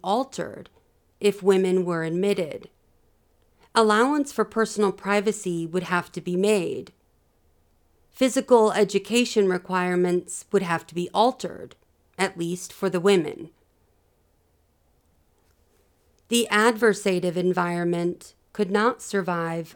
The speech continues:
unmodified. Thus, sufficient constitutional justification had been shown, the district court held,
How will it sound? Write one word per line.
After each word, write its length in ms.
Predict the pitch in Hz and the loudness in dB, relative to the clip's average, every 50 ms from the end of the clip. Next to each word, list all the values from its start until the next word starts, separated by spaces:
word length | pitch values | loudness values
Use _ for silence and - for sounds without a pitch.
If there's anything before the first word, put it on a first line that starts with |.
| _ _ | _ _
unmodified. 1080 | 190 196 196 196 190 185 185 190 190 180 185 175 - - 165 151 123 - 113 135 - - _ _ _ _ _ _ _ _ _ _ _ _ _ _ _ | 0 0 2 2 2 0 0 0 -2 -2 -4 -6 -6 -8 -8 -8 -10 -14 -16 -18 -20 -20 _ _ _ _ _ _ _ _ _ _ _ _ _ _ _
Thus, 560 | - 185 208 196 196 220 226 - - - - - _ _ _ _ _ | 0 2 4 4 4 4 0 -4 -8 -12 -12 -16 _ _ _ _ _
sufficient 600 | - - 226 - - 233 226 226 - 233 214 - - | -2 0 0 2 2 2 2 4 2 2 0 2 0
constitutional 800 | 196 196 180 185 - - 185 - 202 190 180 - 185 185 180 170 | 0 0 0 0 -4 -8 -4 -2 -2 -2 0 0 0 0 0 0
justification 1120 | 165 - 170 160 - - 175 - 165 - 220 240 262 - - - 180 165 170 165 170 170 - _ _ _ | -2 -4 -6 -4 -6 -8 -8 -8 -4 0 0 0 0 0 -4 -6 -4 -2 -2 -2 -4 -6 -8 _ _ _
had 220 | - 196 190 170 - | -2 -2 -2 0 -2
been 220 | - 175 170 165 | -2 -2 -2 -4
shown, 640 | - - - 240 254 220 185 175 170 165 165 170 - _ _ _ | -4 -2 2 4 4 4 4 2 0 -2 -4 -4 -8 _ _ _
the 100 | - 190 | -4 -2
district 380 | 190 185 175 - - 185 175 - | 0 -2 -4 -2 -6 -8 -8 -6
court 300 | - 175 165 160 - - | -6 -6 -6 -6 -8 -10
held, 440 | - 185 175 165 165 165 165 - | -8 -8 -6 -6 -6 -10 -12 -14